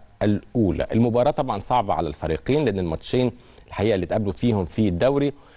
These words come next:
كانوا أيضًا مليانين حماس وندية وقوة، وأحيانًا كمان كرة جميلة. فريق الزمالك اللي على مدار البطولة ما دخلش مرماه أي أهداف، بيتمنى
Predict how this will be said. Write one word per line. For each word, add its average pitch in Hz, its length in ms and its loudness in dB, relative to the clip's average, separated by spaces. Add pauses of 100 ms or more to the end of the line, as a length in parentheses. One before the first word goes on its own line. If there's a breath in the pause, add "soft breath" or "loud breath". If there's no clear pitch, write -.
(140 loud breath)
كانوا 127 440 0
أيضًا 113 200 0
مليانين 90 480 -2
حماس 90 480 -2
وندية 95 580 2 (340 loud breath)
وقوة، 113 680 0
وأحيانًا 90 580 -2
كمان 85 300 -2
كرة 80 280 -2
جميلة. 104 460 2 (400 loud breath)
فريق 98 240 0
الزمالك 87 500 0
اللي 78 120 0
على 73 140 0
مدار 85 500 0
البطولة 87 540 0
ما 95 100 -2
دخلش 92 480 -4
مرماه 85 440 0 (260)
أي 117 340 2
أهداف، 104 520 2
بيتمنى 98 580 0